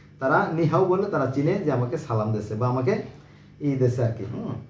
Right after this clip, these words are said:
<laughs> আর একটা শব্দ ব্যবহার করা যায় হ্যালো। হ্যালো বলে তারা, আহ, সংকেত দেয় আর কি। এটা,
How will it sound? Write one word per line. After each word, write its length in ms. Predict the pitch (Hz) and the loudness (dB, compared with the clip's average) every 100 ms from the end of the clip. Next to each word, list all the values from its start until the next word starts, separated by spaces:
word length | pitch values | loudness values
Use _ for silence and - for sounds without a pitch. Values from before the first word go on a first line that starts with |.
| - - - - - - - - - - - | -20 -20 -20 -20 -20 -20 -20 -20 -18 -10 -6
<laughs> 80 | 147 - - - | -6 -8 -16 -6
আর 160 | 175 196 | 2 2
একটা 140 | 196 | 2
শব্দ 320 | 208 214 208 220 | 2 2 4 4
ব্যবহার 300 | 180 180 185 | 6 4 4
করা 140 | 170 | 4
যায় 160 | 160 143 | 4 2
হ্যালো। 380 | 113 170 - - - - - - - - - | 4 4 2 -2 -14 -20 -20 -20 -20 -14 -2
হ্যালো 180 | 151 | 0
বলে 220 | 170 165 156 | 2 2 2
তারা, 320 | 165 208 - - - - | 0 0 -4 -16 -20 -14
আহ, 180 | 139 127 | -8 -4
সংকেত 360 | 123 143 123 120 | -2 0 2 0
দেয় 180 | 107 95 | 0 -4
আর 60 | |
কি। 80 | 95 | -6
এটা, 400 | - - - - | -12 -14 -16 -14